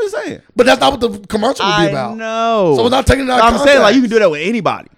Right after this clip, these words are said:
Speaker 2: No, you cannot.
Speaker 1: You
Speaker 2: I,
Speaker 1: can't.
Speaker 2: you
Speaker 1: It's
Speaker 2: can't.
Speaker 1: like, it's like Obama. Look, it's like, uh, Bernie Sanders did with Obama. His voice. He, nigga, he ain't endorsing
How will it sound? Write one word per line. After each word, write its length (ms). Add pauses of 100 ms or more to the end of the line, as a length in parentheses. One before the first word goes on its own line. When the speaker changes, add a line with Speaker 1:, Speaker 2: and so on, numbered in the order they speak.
Speaker 2:
No, 220
you 120
cannot. 420
Speaker 1:
You 80
Speaker 2:
I, 60
Speaker 1:
can't. 220
Speaker 2:
you 40
Speaker 1:
It's 80
Speaker 2:
can't. 120
Speaker 1:
like, 140
it's 120
like 140
Obama. 360
Look, 240
it's 100
like, 200
uh, 280 (280)
Bernie 240
Sanders 340
did 160
with 220
Obama. 420 (320)
His 200
voice. 580 (120)
He, 80
nigga, 160 (440)
he 60
ain't 100
endorsing 720